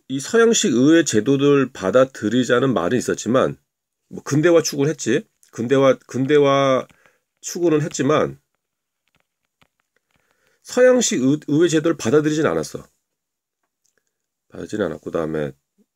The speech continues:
그다음에 나, 그 일본, 페리에 대한, 이건 이제 미국 상선이지. 미국 상선 조약. 그래서 이제 얘네들은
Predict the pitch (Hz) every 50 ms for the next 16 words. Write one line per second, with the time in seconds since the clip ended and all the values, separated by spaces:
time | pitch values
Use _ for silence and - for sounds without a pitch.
0 | _ _ _ _ _ - 82 78 78 76 76 73 85 82 80 73 69 71 - -
1 | 82 80 - 131 131 110 101 117 170 220 - _ _ _ _ _ _ _ _ _
2 | _ _ _ _ _ _ - - 208 202 185 185 175 160 110 92 85 98 110 143
3 | 151 135 117 117 98 85 85 107 113 139 131 - - _ - - - 143 135 131
4 | 107 92 78 90 123 175 214 - _ _ _ _ _ _ _ _ _ - 80 76
5 | 80 80 82 - - 98 95 82 73 - _ _ _ - - _ _ - - -
6 | 139 160 156 143 147 127 113 120 139 147 131 143 151 170 156 101 78 69 -